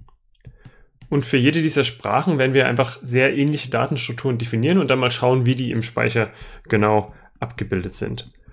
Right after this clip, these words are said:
Und zwar haben wir für C hier ein Struct, nennen wir es mal T, in dem wir ein, ähm, Integer-Feld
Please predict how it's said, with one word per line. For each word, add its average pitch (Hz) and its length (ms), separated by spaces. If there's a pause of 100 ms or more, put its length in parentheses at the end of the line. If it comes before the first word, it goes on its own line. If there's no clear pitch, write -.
(320)
Und 117 120
zwar 113 220
haben 117 160
wir 113 300 (120)
für - 240
C 170 420
hier 139 260
ein 110 160
Struct, - 800
nennen 120 160
wir 120 40
es 117 140
mal 101 180
T, 151 420 (1080)
in 127 160
dem 127 260
wir 120 260
ein, 110 520 (340)
ähm, 101 540
Integer-Feld 135 760